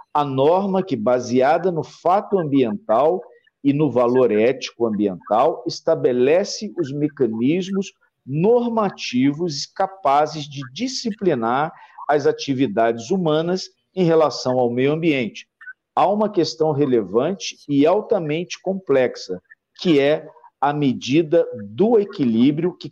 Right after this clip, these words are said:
cada uma das três diferentes dimensões do direito deve guardar em relação às demais. Então, é, é, é, outro ponto também que eu penso que o direito ambiental ele traz como um grande desafio,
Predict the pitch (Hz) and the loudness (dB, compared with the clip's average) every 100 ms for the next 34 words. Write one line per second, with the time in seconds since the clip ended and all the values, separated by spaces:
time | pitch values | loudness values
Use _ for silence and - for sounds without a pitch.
0 | - 196 226 220 175 175 165 147 143 - | -6 0 2 2 0 0 0 0 -2 -2
1 | 127 127 127 - 147 135 170 202 - 135 | 0 0 0 -2 2 2 2 -4 -8 -6
2 | 147 127 107 123 123 120 - _ - - | -2 -2 -2 0 0 -2 -8 _ -20 -4
3 | 127 156 147 120 120 135 175 135 131 135 | 0 2 2 4 2 2 -2 0 2 2
4 | 127 143 120 107 120 120 131 135 - 120 | 2 0 2 2 0 0 0 -2 -4 -4
5 | 123 123 123 170 123 85 73 _ _ _ | -4 -4 -4 -4 -4 -8 -10 _ _ _
6 | _ _ 165 156 262 214 135 - - 147 | _ _ -6 0 2 2 0 -2 0 2
7 | 151 151 143 135 - 135 127 - 208 240 | 2 2 2 2 2 4 2 2 0 0
8 | 233 - 226 269 240 175 147 156 156 123 | -2 0 0 0 -2 0 0 0 0 0
9 | 139 139 - 120 120 123 123 127 123 117 | 0 -2 -6 -2 2 2 2 0 0 0
10 | 117 117 98 113 107 104 95 - _ _ | 2 0 -2 -2 2 2 -2 -10 _ _
11 | - 123 117 107 - 139 143 185 170 - | -2 0 0 -4 -6 -2 0 2 0 -4
12 | - - 131 123 110 120 143 151 117 107 | -8 -6 -4 -2 0 2 2 0 -4 -6
13 | 117 104 - - 156 190 139 90 | -2 -2 -4 -2 2 2 2 -2